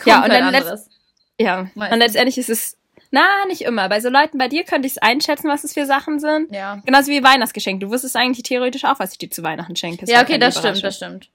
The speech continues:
Speaker 2: Dann war's halt auch, es war nicht, es war zwar schon eine Überraschung, aber du wusstest halt auch einfach, was ich brauche.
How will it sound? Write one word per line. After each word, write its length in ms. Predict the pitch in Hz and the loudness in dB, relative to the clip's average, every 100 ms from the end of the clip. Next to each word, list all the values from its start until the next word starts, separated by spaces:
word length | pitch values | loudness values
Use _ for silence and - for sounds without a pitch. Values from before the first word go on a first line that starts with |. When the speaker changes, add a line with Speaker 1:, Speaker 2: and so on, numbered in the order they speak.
| _ _ | _ _
Speaker 2:
Dann 140 | 226 | 0
war's 160 | 254 302 | 2 2
halt 120 | 311 | 2
auch, 160 | 240 240 | 0 -2
es 140 | 240 | 0
war 140 | 285 311 | 2 2
nicht, 240 | 285 - _ | 0 -8 _
es 180 | - 233 | -6 4
war 240 | 262 320 - | 4 4 0
zwar 160 | 262 | -4
schon 180 | 240 269 | 0 -2
eine 80 | 240 | 0
Überraschung, 420 | 233 214 - 285 | 0 0 0 0
aber 160 | 247 220 | -2 -2
du 120 | 214 | -4
wusstest 180 | 269 285 | -4 0
halt 140 | 214 | 0
auch 80 | 208 | 0
einfach, 200 | 208 208 | -2 -2
was 140 | 190 | -4
ich 80 | - | -4
brauche. 420 | 165 170 170 180 | -2 -2 -4 -12